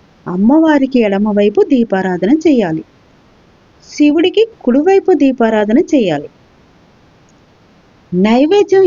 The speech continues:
ఎప్పుడు తినాలి? దేవుడికి సమర్పించిన తర్వాతే నైవేద్యం తినాలి, అప్పుడది ప్రసాదంగా మారుతుంది.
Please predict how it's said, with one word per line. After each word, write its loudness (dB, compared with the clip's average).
ఎప్పుడు 0
తినాలి? 2
దేవుడికి 0
సమర్పించిన 0
తర్వాతే 0
నైవేద్యం 0
తినాలి, 0
అప్పుడది -2
ప్రసాదంగా 0
మారుతుంది. -2